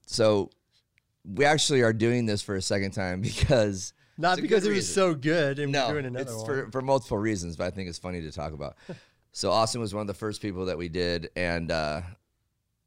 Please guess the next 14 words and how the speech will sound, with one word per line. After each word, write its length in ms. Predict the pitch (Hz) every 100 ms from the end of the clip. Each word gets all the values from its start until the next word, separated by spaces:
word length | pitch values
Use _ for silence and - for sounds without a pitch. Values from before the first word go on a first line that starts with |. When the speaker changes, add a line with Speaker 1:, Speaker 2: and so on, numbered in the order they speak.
| -
Speaker 1:
I 140 | 127
wasn't 300 | 156 135 110
that 160 | 110 95
good 180 | 95 98
at 260 | 101 104
it, 160 | 95 - _ _ -
that, 200 | 101 - _ -
and 180 | 98 98
not 160 | 101
that 100 | 92
I 60 | 92
am 160 | 85
now, 180 | 82 82
but 220 | 78 82